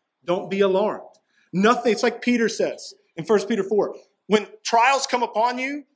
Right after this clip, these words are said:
do not think that something strange is happening." So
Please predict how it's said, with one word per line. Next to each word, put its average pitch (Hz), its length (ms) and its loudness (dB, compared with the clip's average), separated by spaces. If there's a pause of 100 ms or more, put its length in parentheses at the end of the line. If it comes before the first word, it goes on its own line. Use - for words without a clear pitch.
do 214 100 0
not 262 320 0
think 294 260 2
that 240 140 -6
something 233 340 2
strange 214 420 0
is 247 120 0
happening." 294 580 2 (1000)
So - 420 0